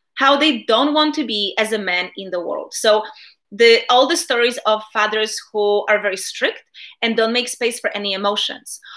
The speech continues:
All the boys who would feel sensitive, who would feel weak or scared, and their father basically, like, shuts them down because if you cry, you're gonna get punished. So this is not an example of an alpha male. Uh,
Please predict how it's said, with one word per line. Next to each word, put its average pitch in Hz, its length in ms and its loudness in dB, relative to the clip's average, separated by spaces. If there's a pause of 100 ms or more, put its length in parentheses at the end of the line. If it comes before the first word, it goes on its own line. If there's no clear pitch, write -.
(140)
All 247 220 6
the 320 180 4
boys 277 520 2
who 247 140 -6
would 214 180 0
feel 233 280 0
sensitive, 302 680 -2 (100)
who 220 120 -8
would 208 120 -4 (100)
feel 196 360 -2 (240)
weak 285 500 0
or 208 140 2
scared, 208 580 0
and 226 160 0
their 214 140 2
father 262 440 2
basically, 247 460 -4
like, 208 220 0
shuts 220 340 0
them 285 160 4
down 208 260 2 (440)
because 233 260 2
if 269 180 -4
you 240 100 -2 (120)
cry, 240 220 4
you're 294 180 2
gonna 214 160 -2
get 196 160 -4 (100)
punished. - 400 -6 (440)
So 240 160 2
this 381 180 0
is 392 140 2
not 269 400 4 (120)
an 220 120 0
example 226 460 0
of 202 120 -2
an 202 140 -2
alpha 185 340 0
male. 202 340 -4 (600)
Uh, 214 220 6